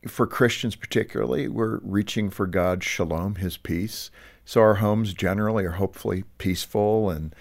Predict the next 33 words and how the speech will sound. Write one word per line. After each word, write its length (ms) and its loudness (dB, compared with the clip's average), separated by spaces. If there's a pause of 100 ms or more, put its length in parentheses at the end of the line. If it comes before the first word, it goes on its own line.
(300)
kind 180 -4
of 80 -10
tranquil 800 0
for 180 -2
the 80 -2
family, 520 -2
and 80 -2
that's 160 -4
a 60 -6
good 380 -2
thing. 300 -2 (340)
And 200 0
then, 340 -2 (400)
whammo, 680 2 (500)
<laughs> 20 -8
this 280 6
is 140 -2
chaos. 640 4 (480)
And 160 2
in 80 2
that 180 2
regard, 580 4
I'm 140 -4
sure 220 0
having 300 -2
Jennifer 680 -2
and 160 -6
the 40 -6
kids 300 -4
come 240 -6
by 260 -2
and 160 -6
over, 400 -4